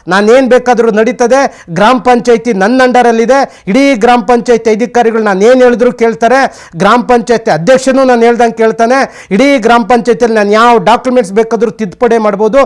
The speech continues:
ನಾನು ಹೇಳೋವನಿಗೆ ಕೇಳೋವನಿಗೆ ಯಾವನಿಲ್ಲ" ಅಂದ್ಕೊಂಡಿರೋಂಥ ಇಂಥ ಮುಟ್ಟಾಳನ್ನ ಯಾವುದೇ ಕಾರಣಕ್ಕೂ ಗ್ರಾಮ ಪಂಚಾಯತಿ, ಮಾರೇನಹಳ್ಳಿ ಗ್ರಾಮ ಪಂಚಾಯತಿಯವರೇ, ಅಧ್ಯಕ್ಷರೇ, ಪಿ ಡಿ ಒ ಅವರೇ,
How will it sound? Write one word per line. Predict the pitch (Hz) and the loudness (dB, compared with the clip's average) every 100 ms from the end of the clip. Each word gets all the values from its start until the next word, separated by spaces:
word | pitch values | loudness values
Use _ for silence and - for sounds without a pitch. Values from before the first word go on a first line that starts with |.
| - - | -2 -12
ನಾನು | 180 208 | -4 -2
ಹೇಳೋವನಿಗೆ | 214 214 247 247 226 226 | 0 2 4 2 0 -2
ಕೇಳೋವನಿಗೆ | 220 233 226 226 196 | 0 0 0 0 0
ಯಾವನಿಲ್ಲ" | 175 220 254 254 247 240 233 233 | 0 2 4 4 2 0 0 0
ಅಂದ್ಕೊಂಡಿರೋಂಥ | 220 220 233 220 220 220 220 | -2 -2 -4 -2 -2 -2 -6
ಇಂಥ | 214 165 | -6 -4
ಮುಟ್ಟಾಳನ್ನ | 214 196 208 - 254 240 226 285 - _ _ _ _ _ _ _ - | -4 -2 -4 0 0 0 -2 -4 -6 _ _ _ _ _ _ _ -12
ಯಾವುದೇ | 135 180 226 220 220 214 | -2 0 2 2 4 2
ಕಾರಣಕ್ಕೂ | 208 202 208 214 214 | 0 -2 -2 -4 -6
ಗ್ರಾಮ | 165 170 190 | -2 -2 -2
ಪಂಚಾಯತಿ, | 165 202 180 196 190 | -4 -6 -6 -8 -6
ಮಾರೇನಹಳ್ಳಿ | 170 180 202 196 190 | -4 -4 -4 -4 -6
ಗ್ರಾಮ | 175 185 | -4 -6
ಪಂಚಾಯತಿಯವರೇ, | 165 196 185 185 180 190 185 147 - _ _ | -6 -8 -6 -10 -6 -6 -4 -6 -10 _ _
ಅಧ್ಯಕ್ಷರೇ, | - 147 202 - 202 196 135 _ _ _ | -8 -4 -4 -2 -2 -2 -4 _ _ _
ಪಿ | - 220 | -2 2
ಡಿ | 214 | 2
ಒ | |
ಅವರೇ, | 214 214 180 113 | 2 2 0 -4